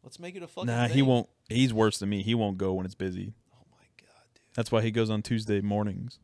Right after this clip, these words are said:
Speaker 1: Oh my God. Jesus
Speaker 2: I know.
Speaker 1: Christ. Oh boy.
Speaker 2: <laughs>
Speaker 1: Oh, Chris.
Speaker 2: I'll go see, I'll probably go see it with him. I'm g-, there's a good chance I'm gonna watch this movie, like, three times before the next pod,
Speaker 1: Yeah.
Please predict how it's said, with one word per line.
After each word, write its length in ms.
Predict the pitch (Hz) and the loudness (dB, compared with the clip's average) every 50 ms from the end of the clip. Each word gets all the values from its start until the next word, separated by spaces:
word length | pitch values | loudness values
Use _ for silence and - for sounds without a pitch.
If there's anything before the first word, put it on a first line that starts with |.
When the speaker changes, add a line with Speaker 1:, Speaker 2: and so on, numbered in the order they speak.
| - - - - - - 123 | -20 -20 -20 -20 -20 -20 -18
Speaker 1:
Oh 240 | 131 135 127 110 95 | -14 -14 -14 -14 -14
my 100 | 85 - | -18 -20
God. 380 | _ _ _ _ _ _ _ _ _ _ _ _ _ _ _ _ _ _ _ _ _ _ | _ _ _ _ _ _ _ _ _ _ _ _ _ _ _ _ _ _ _ _ _ _
Jesus 220 | - _ - 90 | -20 _ -14 -12
Speaker 2:
I 120 | 92 90 87 | -10 -10 -10
know. 200 | 87 87 90 92 - - | -10 -10 -12 -12 -14 -18
Speaker 1:
Christ. 280 | - - - - - _ _ _ _ _ _ _ _ _ _ _ _ - 117 | -20 -20 -20 -20 -20 _ _ _ _ _ _ _ _ _ _ _ _ -20 -20
Oh 140 | 113 104 - _ | -18 -20 -20 _
boy. 340 | - - - - - - - _ _ _ _ _ _ _ _ - | -20 -20 -20 -20 -20 -20 -20 _ _ _ _ _ _ _ _ -4
Speaker 2:
<laughs> 140 | 139 - - 220 - - - - - - - - - - - - - - - 311 - - 302 302 - - _ _ - - - | -4 6 8 8 8 8 6 4 2 0 0 -6 -16 -18 -8 -6 -4 0 2 0 2 2 0 0 0 -6 _ _ -20 -16 -12
Speaker 1:
Oh, 200 | 123 123 127 120 | -8 -6 -6 -8
Chris. 520 | - - - - 92 - - - - - - _ _ _ _ _ _ _ - | -8 -12 -18 -20 -20 -18 -16 -14 -14 -14 -16 _ _ _ _ _ _ _ 4
Speaker 2:
I'll 120 | 127 151 | 4 6
go 180 | 170 160 156 143 | 6 8 6 6
see, 160 | - - - - | 6 2 0 2
I'll 140 | - 127 139 | 4 4 6
probably 280 | - - 147 131 123 | 6 6 6 6 4
go 140 | 113 110 107 | 2 2 0
see 220 | - - - 101 98 | 0 0 -2 -2 0
it 40 | |
with 220 | 92 92 95 92 - | 0 0 -2 -2 -4
him. 240 | 87 85 85 92 - - - _ _ _ _ _ _ | -8 -8 -8 -10 -12 -14 -20 _ _ _ _ _ _
I'm 260 | 113 127 139 143 131 123 | -2 0 0 0 0 -2
g-, 100 | 127 - | -4 -2
there's 200 | - 127 147 135 | 2 2 2 4
a 60 | 139 135 | 4 2
good 180 | 139 160 151 | 2 2 2
chance 260 | - 143 135 127 117 | 2 2 2 2 2
I'm 80 | 123 117 | 0 2
gonna 120 | 117 110 | 2 2
watch 260 | 104 104 104 101 - - | 2 2 2 0 -2 -6
this 120 | 98 - | -6 -6
movie, 160 | 113 104 98 | -6 -4 -4
like, 160 | 95 92 - | -4 -6 -4
three 200 | - 107 104 95 | -4 -4 -4 -4
times 360 | 92 - 95 95 90 92 98 - | -4 -4 -4 -4 -4 -6 -6 -6
before 320 | 101 98 - 110 104 98 | -8 -4 -2 0 0 0
the 60 | 98 | 0
next 320 | 101 104 107 104 - - - - _ - - | 0 -2 -2 -2 -4 -8 -12 -16 _ -8 -4
pod, 220 | 107 98 104 107 107 | -2 0 0 0 -2
Speaker 1:
Yeah. 100 | 98 104 | -4 -8